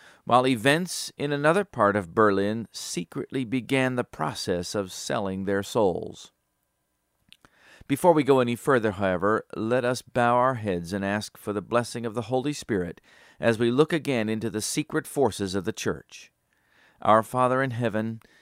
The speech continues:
thank you for your revealed word that continually reminds us,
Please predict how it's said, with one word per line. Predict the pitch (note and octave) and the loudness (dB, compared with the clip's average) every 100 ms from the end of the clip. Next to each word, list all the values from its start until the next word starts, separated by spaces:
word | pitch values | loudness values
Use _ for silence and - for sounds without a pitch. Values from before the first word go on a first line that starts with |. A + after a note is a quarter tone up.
| _ _ _ | _ _ _
thank | - - D3+ C#3+ - | -14 0 0 0 -4
you | F#2 F#2+ | -6 -6
for | - G#2 G2+ G2+ G2+ F#2 | -4 0 4 4 4 0
your | G2 G2+ G2+ G2 | -2 2 2 2
revealed | G#2 F#2 C3 C#3+ B2+ | -2 0 4 4 4
word | C3 C#3 G2+ F#2 | 6 6 6 4
that | A2+ | 0
continually | - A#2+ - E3 E3+ E3+ D#3+ D#3+ | 0 -6 -2 -2 0 0 2 2
reminds | D#3+ D3+ C#3 A2 F#2+ | 2 2 2 2 0
us, | G2 - | -2 -4